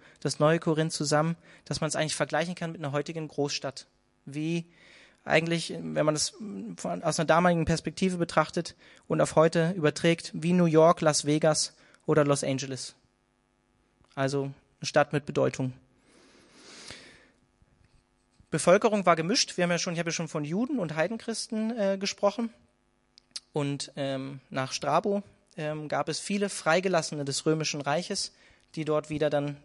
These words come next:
die Stadt neu gegründet haben und die vom gesellschaftlichen Status her, und das ist auch wichtig zu wissen, weil, ähm, dem werden wir dann später auch noch, ähm, im, in den ersten Kapiteln begegnen, ähm, standen diese Freigelassenen, die die Stadt mit neu gegründet haben,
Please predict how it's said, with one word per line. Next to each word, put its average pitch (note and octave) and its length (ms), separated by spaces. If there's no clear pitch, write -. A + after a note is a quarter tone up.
die C#3+ 60
Stadt - 320
neu C#3 140
gegründet D#3+ 460
haben D#3+ 240
und D3 140
die D3+ 40
vom D#3 180
gesellschaftlichen F3 720
Status G#3 580
her, D#3+ 180
und E3+ 80
das D3+ 120
ist - 40
auch D#3 160
wichtig F3+ 300
zu D3+ 140
wissen, B3 280
weil, D#3+ 340
ähm, D#3+ 400
dem D3+ 180
werden D3+ 220
wir D3 140
dann C#3+ 160
später D#3 340
auch D3+ 80
noch, D3 260
ähm, C#3 340
im, D#3 360
in D3+ 80
den D3+ 100
ersten D3 220
Kapiteln C#3+ 440
begegnen, G#3 520
ähm, D3 440
standen F#3 480
diese D#3 400
Freigelassenen, D#3 880
die C#3+ 100
die C#3 100
Stadt - 280
mit D#3+ 120
neu C#3+ 160
gegründet D#3+ 460
haben, E3+ 300